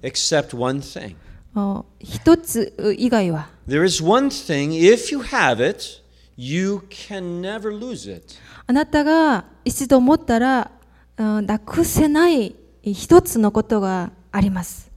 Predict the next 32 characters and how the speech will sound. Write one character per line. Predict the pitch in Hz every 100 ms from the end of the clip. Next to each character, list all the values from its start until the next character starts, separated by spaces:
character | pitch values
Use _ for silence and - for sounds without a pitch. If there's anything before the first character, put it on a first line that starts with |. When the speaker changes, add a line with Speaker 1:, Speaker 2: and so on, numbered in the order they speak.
| - _ _ _ _ _ _ _ _ -
Speaker 1:
Do |
you | 113
know | 117 120
what | 123 127
it | 139
is? | 151 - - - _ - -
Speaker 2:
何 | 233 240 233
か | 233
し-、 | - - - -
何 | 220 240 240
か | 220 196 185 175
知 | - -
っ |
て | -
い | 247
ま | 240
す | 240
か？ | - 294 339 _ _ _
Speaker 1:
And | 117 120
they're | 127
like, | 117 - _ _ 156
Hmm. | 185 156 - _ _ _ _ - - - 254 269 269 262 - - - _ _ _ _ _ -
Speaker 2:
で、 | 226
彼 | 240 247 226
ら | 202
は、 | 214 220 196 - - - -
あ | - 196 202 208 208 202 196 185 185
あ。 | - - _ _ - -
Speaker 1:
I | 151 180
think | 226 208 -
ten | - 220 254 262
minutes | 277 240 120 - - - -